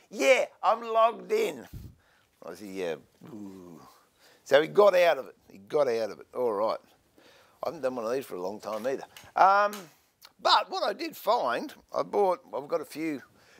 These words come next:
few to do actually. I've got some sliding doors as well. Oh, but apparently, apparently, this hole here was caused by a moth, so I was told.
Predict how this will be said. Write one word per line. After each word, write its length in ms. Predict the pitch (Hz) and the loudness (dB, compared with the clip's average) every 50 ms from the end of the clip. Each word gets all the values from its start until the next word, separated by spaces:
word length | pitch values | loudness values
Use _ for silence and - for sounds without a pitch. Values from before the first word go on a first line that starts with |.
| _ _ | _ _
few 420 | - - 202 262 302 311 311 302 247 | -8 -2 0 2 4 4 4 2 0
to 120 | 180 202 | -4 -8
do 240 | 165 175 165 147 147 143 | -8 -6 -4 -2 -4 -4
actually. 240 | 160 156 - 165 165 | -6 -8 -8 -10 -8
I've 60 | 165 | -8
got 120 | 165 147 | -8 -10
some 180 | - 131 123 120 | -10 -14 -16 -14
sliding 720 | - - - - 170 175 185 190 190 185 180 160 143 151 | -12 -12 -10 -4 0 2 4 4 4 2 0 -4 -10 -10
doors 360 | 165 170 180 - 226 202 190 | -10 -10 -8 -8 -10 -10 -10
as 140 | 190 175 160 | -12 -14 -12
well. 360 | 160 196 233 240 240 240 - - _ _ - - - - - - - _ _ _ _ _ _ _ _ _ _ - _ | -6 -2 0 0 0 -2 -4 -10 _ _ -18 -14 -14 -14 -14 -16 -20 _ _ _ _ _ _ _ _ _ _ -8 _
Oh, 320 | 330 339 339 320 302 254 - - _ _ _ _ _ _ _ _ _ _ _ _ | 0 4 6 6 6 6 4 -2 _ _ _ _ _ _ _ _ _ _ _ _
but 240 | - 226 240 220 - _ _ _ _ _ _ _ _ _ _ - | 2 4 4 4 0 _ _ _ _ _ _ _ _ _ _ -20
apparently, 720 | - - - - 277 285 285 262 240 180 156 147 165 208 247 - _ _ _ _ _ _ _ _ _ _ _ _ _ - - - - _ _ _ _ _ _ _ - - - - | -20 -8 -2 2 2 4 4 2 0 -2 -4 -4 -4 -4 -6 -12 _ _ _ _ _ _ _ _ _ _ _ _ _ -16 -16 -16 -16 _ _ _ _ _ _ _ -20 -20 -20 -20
apparently, 480 | - - 196 202 - - - 180 185 - - _ _ _ _ _ _ _ _ _ - | -6 -2 0 0 0 0 -4 -8 -10 -10 -10 _ _ _ _ _ _ _ _ _ -2
this 260 | 196 269 302 - - | 0 0 0 0 2
hole 320 | - 226 220 202 190 180 | 4 4 4 4 2 0
here 460 | 175 - 208 220 190 170 175 196 180 - - _ _ _ _ _ _ _ _ _ _ _ | -4 -6 -6 -6 -2 -2 -2 -2 -4 -6 -14 _ _ _ _ _ _ _ _ _ _ _
was 200 | 151 170 165 - | -10 -10 -10 -10
caused 480 | - - 185 202 214 214 185 143 - 151 | -6 -2 0 0 0 0 -2 -6 -4 -2
by 220 | 180 180 170 170 | 0 2 2 0
a 20 | 160 | 0
moth, 520 | 160 165 180 180 131 - - - - - - _ _ _ _ | 0 2 2 2 2 2 -2 -8 -18 -20 -20 _ _ _ _
so 340 | - 131 131 123 120 113 | -8 -4 -4 -2 -2 -2
I 40 | 113 110 | -4 -6
was 140 | 107 - | -10 -12
told. 400 | - 117 127 143 170 220 277 240 | -4 -2 0 0 0 0 -4 -8